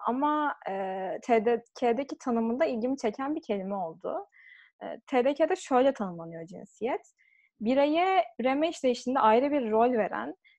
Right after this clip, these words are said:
ve erkekle dişiyi ayırt ettiren yaratılış özelliği, eşey, cinslik.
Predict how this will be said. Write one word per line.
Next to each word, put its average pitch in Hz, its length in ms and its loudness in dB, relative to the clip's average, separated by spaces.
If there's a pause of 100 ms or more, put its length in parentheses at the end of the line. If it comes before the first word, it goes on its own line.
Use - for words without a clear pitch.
ve 214 60 6
erkekle 220 600 2
dişiyi 262 380 0
ayırt 262 340 2
ettiren 233 460 -2
yaratılış 220 500 2
özelliği, 180 680 -4 (100)
eşey, 262 500 0 (160)
cinslik. - 640 -4